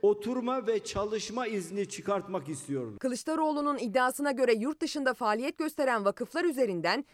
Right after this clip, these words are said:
Speaker 2: yurt dışına para aktarılıyor. "İktidar değişirse kaçacaklar." diyor C H P lideri.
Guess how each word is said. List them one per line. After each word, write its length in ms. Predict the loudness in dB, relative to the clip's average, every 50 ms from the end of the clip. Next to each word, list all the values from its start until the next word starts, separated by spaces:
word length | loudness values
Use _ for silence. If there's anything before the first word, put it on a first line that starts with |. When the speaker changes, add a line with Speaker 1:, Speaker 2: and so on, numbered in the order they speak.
| _ -2
Speaker 2:
yurt 260 | 0 0 0 2 0
dışına 320 | -2 0 2 2 2 2
para 300 | 2 4 2 4 6 4
aktarılıyor. 680 | 4 2 2 0 0 2 2 4 4 4 4 4 0 -6 _ _ -20 _ -8
"İktidar 500 | -8 -4 -4 0 4 4 4 4 6 4
değişirse 460 | 4 4 4 0 -2 -2 0 -2 0
kaçacaklar." 720 | 0 0 0 0 0 0 0 0 2 4 4 4 4 4
diyor 180 | 4 2 2 4
C 180 | 2 0 0
H 140 | 0 0 -2
P 180 | 0 0 -2 -2
lideri. 380 | 0 0 0 2 2 0 -2